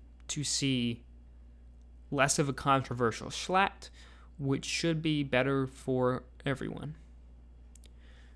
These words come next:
Schlatt's most recent video, like, I'm not saying he's not gonna be crude at all. Schlatt's most recent video was trying to get a giant statue of a monkey with nuts. Um,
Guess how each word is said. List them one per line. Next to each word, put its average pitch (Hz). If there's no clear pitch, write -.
Schlatt's 170
most 156
recent 185
video, 156
like, 156
I'm 170
not 190
saying 180
he's 156
not 156
gonna 156
be -
crude 143
at 139
all. 120
Schlatt's 131
most 123
recent 131
video 127
was 120
trying 113
to 131
get 127
a 123
giant 123
statue 143
of 127
a 127
monkey 131
with 123
nuts. 139
Um, 131